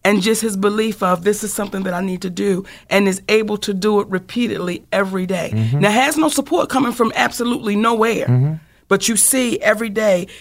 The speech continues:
Speaker 1: you know, he said he takes these buckets of food and he goes and then he gets it done. So those kind of beliefs, it's like, are those people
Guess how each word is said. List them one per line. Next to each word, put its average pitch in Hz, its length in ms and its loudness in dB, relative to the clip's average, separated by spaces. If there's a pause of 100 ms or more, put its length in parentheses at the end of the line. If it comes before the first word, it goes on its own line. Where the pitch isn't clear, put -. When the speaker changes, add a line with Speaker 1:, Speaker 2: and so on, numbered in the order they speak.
(160)
Speaker 1:
you 214 80 0
know, 202 80 4
he 214 140 2
said 202 160 -2
he 196 40 -4
takes 196 240 -2
these 170 160 -8
buckets 208 380 -2
of 214 100 -8
food 156 520 -4
and 147 160 -6 (180)
he 185 140 -6
goes 208 360 2
and 196 140 -2
then 190 60 2
he 202 100 2
gets 196 240 -8
it 190 100 -8
done. 185 340 0 (240)
So - 140 -2
those 269 360 0
kind 226 220 0
of 208 100 -4
beliefs, 208 360 0
it's 214 140 -4
like, 202 160 -4
are 208 60 -4
those 247 420 -4 (680)
people 151 520 0